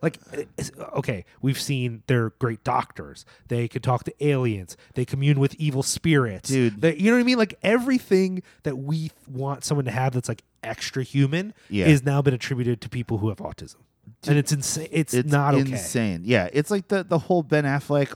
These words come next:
Speaker 2: autistic murderer guy, whatever, assassin that he played.
Speaker 1: That
Speaker 2: It's like,
Speaker 1: movie was
Speaker 2: bro,
Speaker 1: fucked up too?
Speaker 2: dude, I just don't get it. And, like, so the other thing, even beyond this, is that the group of men that help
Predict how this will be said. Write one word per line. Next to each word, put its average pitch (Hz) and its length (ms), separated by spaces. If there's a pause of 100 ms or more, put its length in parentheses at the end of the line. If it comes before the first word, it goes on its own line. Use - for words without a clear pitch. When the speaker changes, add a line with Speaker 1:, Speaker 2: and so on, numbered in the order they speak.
Speaker 2:
autistic 127 640
murderer 139 540
guy, 151 260
whatever, 147 400
assassin 135 640
that 151 120
he 151 60
played. 160 260 (320)
Speaker 1:
That 113 140
Speaker 2:
It's 113 80
like, 123 80
Speaker 1:
movie 120 140
was 196 80
Speaker 2:
bro, 151 80
Speaker 1:
fucked 123 180
up 120 100
too? 165 220 (300)
Speaker 2:
dude, 220 240
I 156 100
just - 220
don't 170 180
get 233 240
it. - 220
And, 165 120
like, 190 180 (180)
so 180 180
the 160 180
other 269 200
thing, 147 260
even 165 240
beyond 160 460
this, 92 240
is 101 240
that 101 260
the 104 380 (420)
group 135 320
of 139 140
men 117 280
that 104 160
help - 380